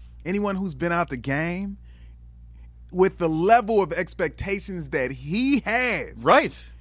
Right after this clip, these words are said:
Speaker 1: He's literally like if Michael Jordan decided he wants to come back now.
Speaker 2: Now!
Speaker 1: Right. And
Speaker 2: Uh,
Speaker 1: go
Speaker 2: no one's
Speaker 1: for
Speaker 2: made that
Speaker 1: titles.
Speaker 2: analogy. That's good.
Speaker 1: Like, now. We're gonna be like, "Man, we want you to drop your thirty P P Gs.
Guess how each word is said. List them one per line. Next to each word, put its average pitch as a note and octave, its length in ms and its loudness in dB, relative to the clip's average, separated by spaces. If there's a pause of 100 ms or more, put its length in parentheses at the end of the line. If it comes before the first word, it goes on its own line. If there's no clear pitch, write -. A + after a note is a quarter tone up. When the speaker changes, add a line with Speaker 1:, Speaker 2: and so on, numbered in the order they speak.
(120)
Speaker 1:
He's A3+ 400 -4
literally A#3+ 760 2
like E3 460 -6
if E3+ 160 -8
Michael G#3 440 -2
Jordan E3 540 2
decided C#3+ 720 2 (160)
he G3+ 120 -2
wants F#3+ 280 -2
to E3 100 -8
come E3 280 -6
back B2 400 -4
now. A#2+ 340 -4
Speaker 2:
Now! C#4+ 440 6 (200)
Speaker 1:
Right. E3 380 4 (340)
And D3+ 100 0
Speaker 2:
Uh, - 20 2
Speaker 1:
go D#3 140 4
Speaker 2:
no A3 80 10
one's C#4 140 6
Speaker 1:
for A#3 60 4
Speaker 2:
made B3 120 8
that G#3+ 120 8
Speaker 1:
titles. F#3+ 80 4
Speaker 2:
analogy. C#3+ 520 2
That's A2+ 240 -8
good. A3 200 0
Speaker 1:
Like, C#3+ 200 -4
now. C#3+ 800 -2
We're C#3+ 320 0
gonna F#3 360 0
be E3+ 140 6
like, D3 400 0
"Man, A2 360 -10
we B2 120 -6
want B2+ 340 -8
you B2 80 -8
to A2+ 80 -8
drop A#2 420 -4
your A#2+ 160 -6
thirty B2 420 -2
P B2 220 -4
P A#2+ 200 -2
Gs. A#2 580 -4